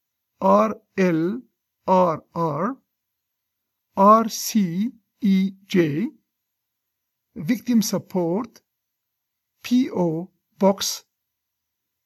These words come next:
one zero nine six Cardiff C F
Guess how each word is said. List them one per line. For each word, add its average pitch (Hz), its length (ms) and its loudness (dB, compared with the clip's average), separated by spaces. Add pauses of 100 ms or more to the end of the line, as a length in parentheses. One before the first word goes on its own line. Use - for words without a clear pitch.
one 226 360 2 (120)
zero 180 600 -2 (800)
nine 202 400 0
six - 540 -6 (760)
Cardiff 190 640 -4 (1160)
C - 360 -2
F 196 220 0